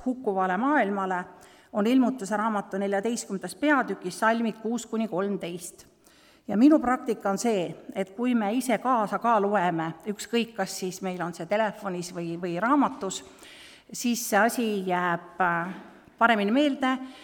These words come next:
ja teda on ka kergem jälgida. Nii et Ilmutuse neliteist, kuus kuni kolmteist. Ja ma nägin teist inglit lendavat kesktaeva kohal, sellel oli igavene evangeelium, et armuõpetust kuulutada neile, kes elavad maa peal,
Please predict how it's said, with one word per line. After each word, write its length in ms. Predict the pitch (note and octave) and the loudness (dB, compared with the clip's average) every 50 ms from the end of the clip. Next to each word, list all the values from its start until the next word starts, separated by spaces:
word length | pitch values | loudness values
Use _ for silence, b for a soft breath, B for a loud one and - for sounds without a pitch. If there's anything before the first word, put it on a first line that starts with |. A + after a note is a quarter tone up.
| B B B B - | B B B B -4
ja 100 | G3+ F#3 | -2 2
teda 260 | B3 B3+ C4 C4 A3 | 4 4 4 6 4
on 100 | G3+ F#3 | 4 2
ka 140 | E3+ F#3+ F#3+ | 0 -2 -2
kergem 540 | - A3+ A#3+ A#3+ A#3+ A3+ A3+ G3 F#3+ F3+ F3 F3 - - | 0 2 2 2 2 0 0 0 0 0 -2 -4 -8 -6
jälgida. 640 | - G3+ G#3 G#3 G#3+ G3 E3+ - E3 D#3 - D3 C3+ C#3 - - - - _ _ _ b b b b b b b b b b b b b b b _ _ _ _ _ _ _ _ _ _ _ _ _ - - | 0 2 4 4 4 2 0 -2 -4 -6 -6 -6 -8 -8 -12 -18 -20 -20 _ _ _ b b b b b b b b b b b b b b b _ _ _ _ _ _ _ _ _ _ _ _ _ -6 0
Nii 160 | A3+ A3+ B3 A#3 | 2 4 4 4
et 100 | A#3 B3+ | 4 6
Ilmutuse 380 | C4 C#4 C#4+ B3+ C#4 - A3+ | 6 8 8 6 4 0 0
neliteist, 480 | A3+ A#3+ B3+ A#3+ B3 A#3+ B3+ A#3+ B3+ - | 2 2 2 2 2 2 0 0 -2 -4
kuus 220 | - A#3+ B3 A#3 - | -4 -4 -4 -4 -4
kuni 180 | - G#3 G3 | -2 -2 0
kolmteist. 680 | E3 G3+ A#3 A#3 A#3 G#3 G3 F#3 F3+ F3 - - - - - B B B B B B B B | 0 0 0 0 0 -2 -2 -4 -4 -6 -8 -14 -16 -18 -20 B B B B B B B B
Ja 120 | - G#3+ G#3 | 0 0 0
ma 120 | G#3 G#3+ A3+ | 2 2 2
nägin 240 | C4 C#4 D4 B3+ G#3+ | 4 4 4 4 4
teist 320 | - C4 C#4 C4 - - | 4 2 0 0 -2 -2
inglit 460 | A3+ A3 A3 G#3+ G3 G#3+ A3 G#3+ - G#3+ | 0 0 0 0 0 -4 -6 -4 -2 0
lendavat 560 | A3+ A#3+ B3+ B3 A#3 A#3 A#3 A#3 A#3 A#3 - | 2 4 4 4 4 2 0 0 -2 -2 -2
kesktaeva 540 | A3 A3+ A3 - - - G3+ G3 F#3 F#3 F3+ | -4 -2 -4 -4 -2 0 2 2 2 0 -2
kohal, 460 | - G3+ A#3 A3+ A#3+ A#3 A3+ A#3 A3+ - - - - - - _ _ _ _ - | 0 0 0 0 0 -2 -2 -2 -4 -10 -14 -20 -20 -20 -20 _ _ _ _ -8
sellel 360 | - - A3+ A3 G#3 G#3 G3+ G3+ | -4 -2 0 2 2 0 0 0
oli 160 | G3 G#3 A#3+ A#3+ | -2 -2 0 0
igavene 400 | C#4 C4 A#3 A#3+ A#3+ A3 G#3 G#3 | 0 0 2 2 0 0 0 0
evangeelium, 640 | G3+ F#3+ F#3 F3+ G3+ G#3 G#3 G#3 G#3 G#3 G#3+ G#3+ G3+ B B B B B B B B B B B | 0 -2 -2 -2 0 0 0 0 0 -2 -2 -4 -6 B B B B B B B B B B B
et 160 | F#3+ F3+ - | -4 -2 2
armuõpetust 800 | - A#3 C#4+ D#4+ D4 C4 A3+ A#3 B3 - B3+ B3 B3+ A#3 A3+ - | 4 4 6 6 6 6 4 4 2 2 0 0 0 -4 -6 -6
kuulutada 540 | - - A3+ A#3 A#3 A3+ A3+ G#3 F#3+ F3+ F#3+ | -4 -2 -2 0 0 -2 -2 -2 -2 -2 -2
neile, 320 | G3+ G#3+ A3 A3+ G#3+ F#3+ F3+ | -2 0 0 0 0 -2 -4
kes 220 | - F#3 F#3 - A3+ | -6 -6 -4 -2 0
elavad 320 | G3+ G3 F#3 E3 E3+ E3+ | 0 2 0 0 -2 -2
maa 300 | G3+ A#3 C4 C4 B3 B3 | 0 0 2 2 2 0
peal, 300 | A#3+ A3+ A3+ G#3+ G#3+ G#3+ | 0 0 0 0 0 -2